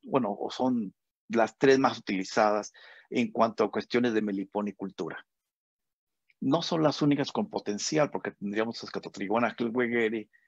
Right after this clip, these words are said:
y, eh, mu-, algunas plebeyas, y tenemos tes-, Nanotrigona perilampoides, y pe-, tenemos otras abejas como Cefalotrigona sesmenie o Cefalotrigone burniventes, que también podrían ser usadas, pero por tradición y por experiencia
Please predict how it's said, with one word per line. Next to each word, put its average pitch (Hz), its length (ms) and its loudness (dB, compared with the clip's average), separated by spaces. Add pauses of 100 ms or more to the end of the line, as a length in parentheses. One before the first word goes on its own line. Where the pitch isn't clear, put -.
(160)
y, 104 440 0
eh, 107 100 -2
mu-, 117 180 -4
algunas 107 380 0
plebeyas, 113 640 0
y 98 60 -6
tenemos 101 500 -6
tes-, - 180 -12 (440)
Nanotrigona 110 760 -2
perilampoides, 110 1000 2
y 101 60 -10
pe-, 110 340 -2
tenemos 110 500 -2 (240)
otras 110 300 0
abejas 104 400 0
como 101 560 -4 (420)
Cefalotrigona 107 1040 2
sesmenie 113 840 -2
o 107 200 -2
Cefalotrigone 101 960 -4
burniventes, 127 720 0 (240)
que 143 80 6
también 143 320 4
podrían 131 300 4
ser 123 160 0
usadas, 101 440 0
pero 135 220 4
por 143 160 4
tradición 147 600 6
y 143 40 0
por 117 160 0
experiencia 120 720 0